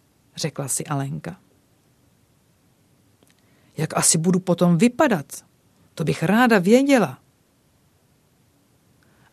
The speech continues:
A vymýšlela si, jak vypadá plamen svíčky, když se sfoukne.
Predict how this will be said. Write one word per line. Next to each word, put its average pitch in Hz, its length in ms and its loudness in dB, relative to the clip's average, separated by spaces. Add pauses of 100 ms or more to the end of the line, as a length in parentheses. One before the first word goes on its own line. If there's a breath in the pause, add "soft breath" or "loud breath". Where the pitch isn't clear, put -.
A 208 100 6
vymýšlela 214 680 6
si, 226 340 -6 (760 soft breath)
jak 190 200 4
vypadá 185 560 4
plamen 185 500 2
svíčky, 160 800 -8
když 151 280 -4
se 151 120 -6
sfoukne. 143 800 -6